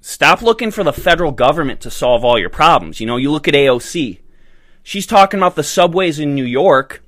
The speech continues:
but she wants the federal government to fix it. Well, why doesn't she go become a city council person there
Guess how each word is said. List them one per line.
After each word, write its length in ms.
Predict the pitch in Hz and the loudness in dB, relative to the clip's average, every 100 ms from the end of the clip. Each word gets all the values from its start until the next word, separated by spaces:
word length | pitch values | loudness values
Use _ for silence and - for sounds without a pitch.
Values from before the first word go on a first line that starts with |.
| _ _ _ _ _ _ _ _ _ _ _ _ | _ _ _ _ _ _ _ _ _ _ _ _
but 160 | 101 190 | -2 -2
she 140 | 190 | 0
wants 180 | 190 190 | 0 0
the 80 | 185 | 0
federal 280 | 202 180 151 | 0 0 2
government 420 | 143 180 185 - | 2 2 -2 -6
to 60 | |
fix 280 | - 117 - | -10 -10 -10
it. 80 | - | -4
Well, 180 | 139 160 | 0 2
why 160 | 135 | 4
doesn't 300 | 175 202 208 | 4 2 -2
she 140 | - 202 | -4 0
go 180 | 170 180 | 2 2
become 320 | 180 208 190 | 0 -2 -2
a 40 | |
city 260 | - 196 185 | -2 -4 -4
council 340 | 202 190 208 | -8 -8 -8
person 360 | 202 202 202 196 | -8 -8 -8 -6
there 340 | 226 262 - | -6 -6 -10